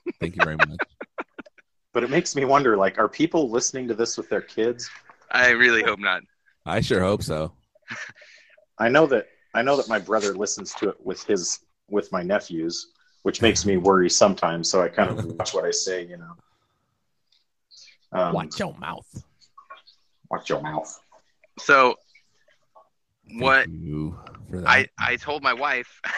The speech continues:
Speaker 3: <laughs> I told my wife about the, uh,
Speaker 2: My
Speaker 3: about
Speaker 2: wife.
Speaker 3: yes,
Speaker 1: <laughs>
Speaker 3: <laughs> about, about Clifton's onesie, um, and we, uh,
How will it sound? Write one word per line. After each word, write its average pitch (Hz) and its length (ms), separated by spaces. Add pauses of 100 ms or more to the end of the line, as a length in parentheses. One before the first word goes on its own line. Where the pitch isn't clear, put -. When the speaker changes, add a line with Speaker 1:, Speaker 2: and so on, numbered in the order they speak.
(500)
Speaker 3:
<laughs> - 680
I 110 60
told 147 200
my 131 100
wife 117 280 (160)
about 107 420 (160)
the, 104 260
uh, 95 300
Speaker 2:
My 90 80
Speaker 3:
about 85 560 (720)
Speaker 2:
wife. 156 200
Speaker 3:
yes, 110 220
Speaker 1:
<laughs> 139 160 (520)
Speaker 3:
<laughs> - 280
about, 107 200 (480)
about 113 320
Clifton's 117 720 (100)
onesie, 107 520 (840)
um, 104 380 (1040)
and 110 380 (960)
we, 120 340
uh, 104 300